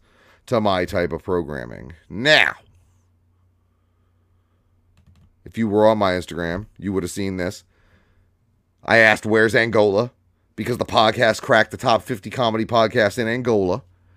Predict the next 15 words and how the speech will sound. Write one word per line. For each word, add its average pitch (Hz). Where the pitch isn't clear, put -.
and 117
I 104
wanna 120
know 98
where 95
to 95
send 98
the 95
thank 92
you 65
card. -
Now, 117
for 143
whatever 220
reason, 120